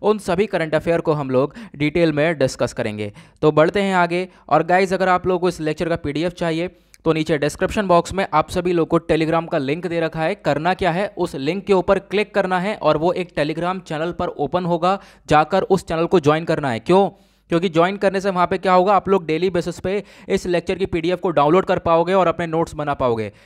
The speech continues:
Now, अभी तक आपने इस YouTube चैनल को सब्सक्राइब नहीं किया है तो नीचे रेड कलर का बटन आ रहा होगा इस तरीके का, सबसे पहले इस चैनल को सब्सक्राइब कर लो, साथ ही साथ बेल आइकन प्रेस कर लो ताकि आप कोई भी वीडियो का नोटिफिकेशन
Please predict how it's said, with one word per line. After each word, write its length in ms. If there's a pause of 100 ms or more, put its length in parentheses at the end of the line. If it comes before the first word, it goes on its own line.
(160)
Now, 240
अभी 220
तक 180
आपने 300
इस 160
YouTube 360
चैनल 220
को 120
सब्सक्राइब 400
नहीं 120
किया 140
है 60
तो 100
नीचे 220
रेड 140
कलर 200
का 120
बटन 260
आ 80
रहा 100
होगा 220 (840)
इस 180
तरीके 280
का, 140
सबसे 300
पहले 260
इस 260
चैनल 120
को 100
सब्सक्राइब 400
कर 120
लो, 140
साथ 220
ही 40
साथ 180 (360)
बेल 200
आइकन 200
प्रेस 240
कर 100
लो 140
ताकि 300
आप 160
कोई 160
भी 120
वीडियो 300
का 120
नोटिफिकेशन 640